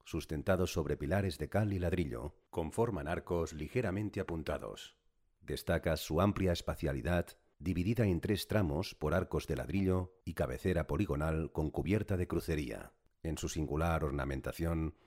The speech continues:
destaca el escudo de Carlos quinto, así como la pila bautismal de alabastro. El retablo mayor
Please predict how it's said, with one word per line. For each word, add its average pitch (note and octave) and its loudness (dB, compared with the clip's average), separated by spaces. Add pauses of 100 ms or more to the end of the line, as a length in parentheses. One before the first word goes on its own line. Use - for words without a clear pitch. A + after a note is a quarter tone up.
(140)
destaca A2 0
el F2+ 0
escudo A2 0
de D2 -2
Carlos E2+ 0
quinto, B1 -2 (160)
así E2 -2
como D#2 0
la C#2+ -2
pila F#2+ 2
bautismal E2+ 0
de F2 0
alabastro. - -2 (220)
El D#2 -2
retablo D#2+ 4
mayor D#2 -2